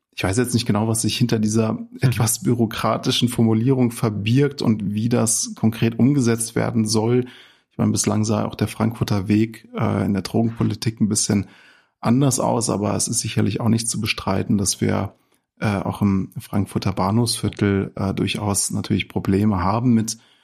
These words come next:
Speaker 1: ähm, öffentlichen Drogenkonsum. Und da ist natürlich auch die Frage, kann man nicht vielleicht auch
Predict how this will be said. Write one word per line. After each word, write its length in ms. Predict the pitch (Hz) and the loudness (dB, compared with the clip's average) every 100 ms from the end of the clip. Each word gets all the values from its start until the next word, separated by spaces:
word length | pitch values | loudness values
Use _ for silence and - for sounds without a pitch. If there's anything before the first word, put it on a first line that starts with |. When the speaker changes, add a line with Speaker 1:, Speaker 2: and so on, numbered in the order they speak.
| _ - - | _ -20 -4
Speaker 1:
ähm, 520 | 104 101 98 95 - | -2 0 0 0 -2
öffentlichen 680 | - 113 110 101 104 98 95 - | -4 0 0 0 0 0 -2 -8
Drogenkonsum. 800 | - 98 107 113 117 101 107 104 | -4 0 2 2 0 0 2 2
Und 120 | 95 | 0
da 60 | 110 | -2
ist 120 | - | -2
natürlich 260 | 98 98 - | -2 -2 -4
auch 120 | 101 | -2
die 120 | 110 | -4
Frage, 420 | - 92 95 104 | -4 -4 -4 -4
kann 180 | - 104 | -2 0
man 140 | 98 | 0
nicht 160 | 98 90 | 0 -2
vielleicht 280 | - 95 - | -2 -4 -2
auch 200 | 98 - | -6 -8